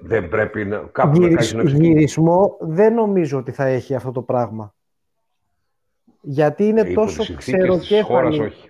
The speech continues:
Speaker 2: Ε, μπράβο, είναι
Speaker 1: Υπό
Speaker 2: και
Speaker 1: τις
Speaker 2: τόσο,
Speaker 1: συνθήκες
Speaker 2: με
Speaker 1: της
Speaker 2: την καλή
Speaker 1: γενικής, όχι.
Speaker 2: έννοια, ξεροκέφαλη και η αφή, που δεν πρόκειται να φάνε καμία παπάντζα. Και δε-, πλέον δεν υπάρχει και
Speaker 1: Ναι.
Speaker 2: λόγος να φάνε παπάντζα. Δηλαδή,
Speaker 1: Αυτό είναι
Speaker 2: ξέρεις,
Speaker 1: παρήγορο
Speaker 2: με-,
Speaker 1: για μένα.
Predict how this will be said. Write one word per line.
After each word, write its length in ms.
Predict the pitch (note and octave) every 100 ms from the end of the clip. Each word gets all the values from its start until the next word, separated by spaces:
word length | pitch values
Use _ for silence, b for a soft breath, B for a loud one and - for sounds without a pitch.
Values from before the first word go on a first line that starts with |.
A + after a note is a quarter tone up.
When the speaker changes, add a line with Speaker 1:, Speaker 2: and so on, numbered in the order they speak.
| _ _ _ _ _ _ _
Speaker 2:
Ε, 80 | E3+ - -
μπράβο, 260 | D3+ D#3 D3+
είναι 100 | F3+
Speaker 1:
Υπό 80 | F#3+
Speaker 2:
και 60 |
Speaker 1:
τις 80 | F#3
Speaker 2:
τόσο, 120 | G3 G#3
Speaker 1:
συνθήκες 320 | C3+ D3+ -
Speaker 2:
με 60 |
Speaker 1:
της 120 | - G2+
Speaker 2:
την 140 | A#2
καλή 160 | E3 E3
Speaker 1:
γενικής, 60 | G#3
όχι. 80 | G3+
Speaker 2:
έννοια, 460 | F#3 D#3+ C#3 B2+ - _ _ _
ξεροκέφαλη 800 | - E3 D#3 D3 F3+ F3 G3 F#3
και 220 | F3 D3+
η 80 | C#3+
αφή, 400 | B2+ - C3+ C3+ _ _ _ _ -
που 160 | D#3+
δεν 280 | D#3 G#3 A3
πρόκειται 500 | F#3+ G3+ G3+ G#3+ G3
να 160 | F3 D3+
φάνε 440 | - F3 F#3 G3+
καμία 600 | G3+ - D#3+ F3 G#3+ G#3
παπάντζα. 500 | E3 C#3 D3 B2+ B2+
Και 180 | B2 D3
δε-, 180 | C#3+ E3
πλέον 480 | E3 D#3 D#3 D#3 E3
δεν 280 | D#3 E3 G#3+
υπάρχει 480 | A#3 A#3 A#3+ - G#3+
και 140 | F#3
Speaker 1:
Ναι. 220 | D3+ A2 - -
Speaker 2:
λόγος 560 | - E3+ F3 C#3 C#3 B2
να 160 | D3+ D#3
φάνε 360 | - D#3 C#3+
παπάντζα. 520 | C3+ B2+ C#3 B2+ B2
Δηλαδή, 440 | B2+ C#3+ C#3+ F#3+ A3 b b b
Speaker 1:
Αυτό 280 | - A2 -
είναι 20 |
Speaker 2:
ξέρεις, 200 | F#3+ G#3+
Speaker 1:
παρήγορο 300 | E3+ F3+ F#3+
Speaker 2:
με-, 60 | D#3+
Speaker 1:
για 120 | A#2+
μένα. 260 | F#2+ E2